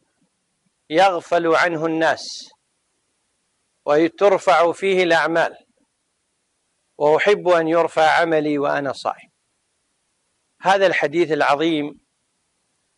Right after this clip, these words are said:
الذي كان سببا في صوم رسول الله صلى الله عليه وسلم في هذا الشهر يجعلنا نحن أيضا أن نتأمل في أحوالنا.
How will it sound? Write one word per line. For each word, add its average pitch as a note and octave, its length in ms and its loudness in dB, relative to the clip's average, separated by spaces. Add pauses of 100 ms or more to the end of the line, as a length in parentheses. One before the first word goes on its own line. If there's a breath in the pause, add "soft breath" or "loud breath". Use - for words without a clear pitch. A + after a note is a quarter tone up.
(380)
الذي D3+ 720 -2 (260)
كان E3 320 0
سببا E3 720 0 (920)
في D#3+ 160 -2
صوم G3+ 360 2
رسول F3+ 420 2
الله E3 360 4
صلى D#3 260 -6
الله D#3+ 360 2
عليه D3+ 280 2
وسلم D3 340 -4
في C#3+ 180 -6
هذا E3 240 2
الشهر F3+ 500 0 (1600)
يجعلنا F3+ 540 2
نحن F#3 280 0
أيضا E3+ 380 2
أن D#3 300 -4
نتأمل D3+ 560 -2
في D3+ 180 -6
أحوالنا. C#3 540 -4